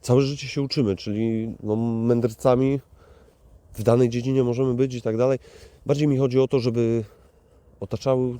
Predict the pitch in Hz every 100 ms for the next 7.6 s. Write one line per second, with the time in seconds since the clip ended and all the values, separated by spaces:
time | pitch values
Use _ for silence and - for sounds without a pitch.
0 | - 110 147 147 - 139 151 156 147 151
1 | 165 185 - 101 95 107 107 131 127 131
2 | 123 - - - - - 139 110 101 -
3 | 101 - 92 95 101 104 131 160 156 165
4 | 156 151 147 151 151 151 143 139 147 165
5 | 160 - - - - 226 - 127 120 123
6 | 147 151 - 180 - - - _ - _
7 | _ _ _ - 117